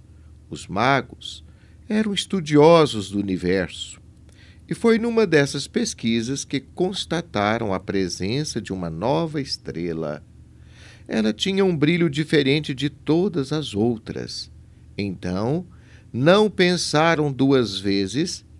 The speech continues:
e prepararam os seus camelos. Uma estrela nova como aquela só poderia ser aviso do nascimento de um grande rei. Enquanto isso, em Jerusalém,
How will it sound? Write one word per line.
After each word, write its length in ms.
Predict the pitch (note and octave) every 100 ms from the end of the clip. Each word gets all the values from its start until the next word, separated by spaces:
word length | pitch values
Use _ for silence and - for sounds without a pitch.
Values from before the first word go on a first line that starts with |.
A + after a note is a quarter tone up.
| -
e 140 | A#2+ A2+
prepararam 1120 | - - D#3+ F#3 C3 G#2 G#2+ A#2 A2+ G#2+ G#2+ -
os 280 | G2 -
seus 300 | - G2+ G#2
camelos. 880 | - F#2+ D2+ D2 C#2+ C2+ A#1 - - - - - - - - - - - - - - - -
Uma 260 | - G#3 G#3+
estrela 560 | G#3+ - - F#3 F#3 F3
nova 580 | D#3 D#3+ F3+ F3 A#2
como 300 | G#2 - G#2
aquela 640 | F2+ - A2+ B2 A2 E2 - - - -
só 320 | - - A3
poderia 540 | A3+ G3+ F#3 F3+ F#3+ F#3+
ser 240 | G3 F#3+
aviso 560 | F#3 D3+ B2 F#3 D3+ D#3+
do 120 | D3+
nascimento 720 | D3+ D#3+ - C#3 A#2+ C3+ E3
de 140 | C#3
um 120 | F#3
grande 600 | C#3+ A2+ A2+ E3+ F#3 A#2+
rei. 480 | F#2 - E2+ E2+ D#2 - - - - - - -
Enquanto 600 | G#2 G2 A2 G#2 F#2+ E2+
isso, 500 | A2+ E3+ E3 - C2 - - - - - - - -
em 180 | F#3 G3
Jerusalém, 840 | A2 E2+ D#2+ D2 D2 B2 D#3+ G2+